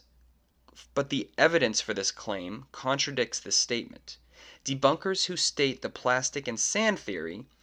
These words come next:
say that the creature looks too lifelike to be real. Uh, wha-, uh, okay.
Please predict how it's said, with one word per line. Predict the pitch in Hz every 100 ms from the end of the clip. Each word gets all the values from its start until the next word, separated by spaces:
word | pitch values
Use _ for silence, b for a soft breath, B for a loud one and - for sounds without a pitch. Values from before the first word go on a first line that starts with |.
| B B B
say | B - 135 135
that | 120
the | - 107
creature | - 131 143 - 156 160 160
looks | - 127 127 123 - - -
too | - 202 196
lifelike | 147 151 214 - 107 120 -
to | -
be | 170
real. | 190 190 247 208 101 - _ _ _ _ _ _ -
Uh, | 127 135 131 131 _ _ _ _ _
wha-, | 143 139 - _ -
uh, | - - _ _ _ _ _ 107
okay. | 107 - -